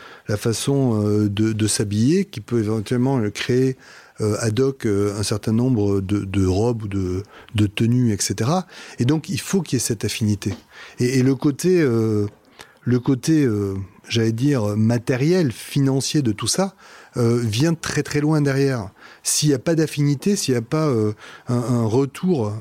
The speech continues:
euh, comment dire, une contribution réciproque sur, euh, tous ces sujets-là, euh, ça peut pas fonctionner. Et on va pas obliger quelqu'un, euh, à parler d'une robe qu'elle a pas envie de porter. Donc,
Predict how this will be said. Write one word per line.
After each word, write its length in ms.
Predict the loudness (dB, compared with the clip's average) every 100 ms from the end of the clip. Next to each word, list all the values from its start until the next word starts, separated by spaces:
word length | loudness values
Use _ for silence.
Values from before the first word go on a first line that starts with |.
| -12 -16 -14 -14 -14 -12 -8 -6
euh, 80 |
comment 180 | -2 0
dire, 100 | 2
une 80 | 2
contribution 680 | 2 0 0 0 0 0 2
réciproque 760 | 0 0 -4 -4 -4 -4 -4 -6 -8 -20 -20 -10
sur, 420 | -6 0 0 2
euh, 120 | 0
tous 140 | -2 -4
ces 140 | -4
sujets-là, 520 | -2 0 2 0 -2 -8 -20 -20 -6
euh, 200 | 0 0
ça 160 | 0 -2
peut 120 | -2
pas 140 | -4 -2
fonctionner. 580 | -2 0 0 2 0 -4
Et 220 | -2 0
on 80 | 2
va 120 | 0
pas 180 | 0 -2 0
obliger 460 | 0 2 2 0 0
quelqu'un, 440 | -2 0 0 -2 -6 -20 -20 _
euh, 180 | 0 2 0
à 100 | -2
parler 340 | -2 0 0
d'une 180 | 2 2
robe 200 | 0 -2
qu'elle 140 | -4
a 40 | -2
pas 100 | -2
envie 140 | -2
de 60 | -4
porter. 360 | -6 -4 -4 -6 -20 -20 -4
Donc, 180 | -4